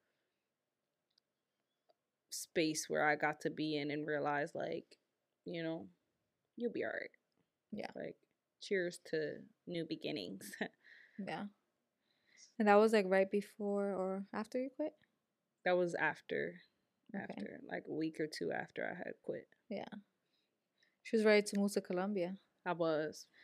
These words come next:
Speaker 2: I said, "I mean, I work from home."
Speaker 1: And I was
Speaker 2: <laughs>
Speaker 1: like, "I will find something." I don't know, but
Speaker 2: Yeah, we, we're going back.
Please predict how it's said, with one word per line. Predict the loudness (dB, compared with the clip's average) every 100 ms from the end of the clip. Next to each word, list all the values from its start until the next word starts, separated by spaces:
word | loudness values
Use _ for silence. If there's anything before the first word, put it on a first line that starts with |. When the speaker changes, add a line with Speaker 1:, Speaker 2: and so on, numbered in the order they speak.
| -20 -18 -6
Speaker 2:
I | -4
said, | 0 0 0
"I |
mean, | -2 -2 -2 -4 0
I |
work | 0 0
from | -4 -4
home." | -4 -6 -8 -14 _ _ -6 -2
Speaker 1:
And | 6
I | 8
was | 8 4
Speaker 2:
<laughs> |
Speaker 1:
like, | 2 2 0
"I | 2
will | 0 -2
find | -2 -2 -2 -2
something." | -4 -4 -6 -10 -10 -16 _ _ _ -4
I | -2 0 0 -2 -8 -10 -4
don't | 0 6
know, | 8 6 2 -12 -10 -2
but | 0 0 -4 _ _ _ _ _ 2
Speaker 2:
Yeah, | 4 4
we, | 6 8 10
we're | 10
going | 8 6
back. | 6 6